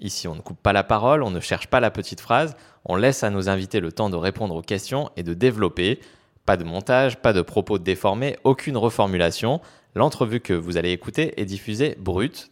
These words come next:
telle qu'elle a été enregistrée. Aujourd'hui, je suis à Nice avec Julie Meunier. Après avoir vaincu un cancer du sein, cette jeune femme a créé Les Frangines,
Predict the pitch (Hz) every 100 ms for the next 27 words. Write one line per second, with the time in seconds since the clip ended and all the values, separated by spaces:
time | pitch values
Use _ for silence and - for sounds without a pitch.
0 | _ 147 139 131 104 98 143 156 - 143
1 | 127 101 92 - 80 - _ - _ _
2 | _ 139 135 127 113 120 123 110 95 -
3 | 90 92 123 - - 90 87 98 123 104
4 | 92 92 127 - - - - - 107 90
5 | 92 90 101 98 - 85 82 98 - 95
6 | 98 98 139 160 156 90 95 92 113 92
7 | 85 - 95 87 95 127 - 92 90 123